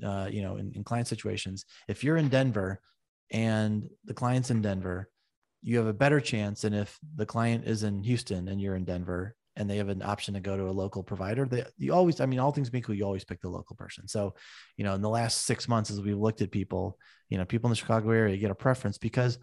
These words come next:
we could at least go meet them for lunch, or if we're doing a once a month thing, they can come in. Um, it's just a preference. Uh, I, I do have a, um, one of the things we're working on right now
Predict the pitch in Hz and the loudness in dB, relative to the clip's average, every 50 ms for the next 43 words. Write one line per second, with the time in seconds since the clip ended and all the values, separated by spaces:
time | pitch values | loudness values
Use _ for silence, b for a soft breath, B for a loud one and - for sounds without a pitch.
0 | _ - 151 139 165 165 160 185 196 175 - - 139 135 127 127 120 117 - - | _ -4 0 2 2 4 6 6 4 4 4 2 4 4 4 4 2 0 0 0
1 | 113 110 104 87 87 85 - - 110 107 104 104 - - 120 117 117 110 b b | 0 0 0 0 -2 -4 -4 -2 0 0 0 -2 -4 -2 0 0 0 0 b b
2 | b b b - 139 143 147 139 135 131 143 143 143 - 147 131 131 127 123 123 | b b b -4 -2 0 0 2 2 4 2 2 2 2 0 0 2 0 0 0
3 | - 131 120 113 110 104 - 113 107 104 - 101 98 98 98 113 135 - b b | 0 0 0 0 -2 -2 -4 -6 -6 -4 -4 -4 -4 -4 -6 -6 -8 -8 b b
4 | b b b b b _ - - 107 104 104 101 98 101 101 - _ _ - - | b b b b b _ -6 -2 0 0 0 0 0 -2 -6 -8 _ _ -12 -8
5 | - - 160 - - - - - - 107 107 - - 165 190 196 180 - - - | -6 -4 -4 -2 -4 -6 -4 0 0 0 0 0 -2 -2 -2 -2 -2 -4 -8 -10
6 | - - 120 113 110 110 - - 120 113 - 123 117 113 135 143 143 156 151 131 | -4 -2 0 2 2 2 0 0 0 2 2 0 2 2 2 2 4 2 2 4
7 | 135 127 120 120 117 110 113 110 110 107 107 110 120 120 127 131 135 131 123 - | 4 4 4 4 2 0 0 0 0 0 -2 -2 0 2 2 2 2 2 0 0
8 | 139 131 123 123 113 107 107 107 107 - 110 107 104 101 104 101 98 101 101 101 | 0 0 2 2 2 2 0 0 -2 -2 -2 -2 -2 0 -2 -2 -2 -2 -4 -4
9 | 98 98 101 101 | -2 -4 -4 -6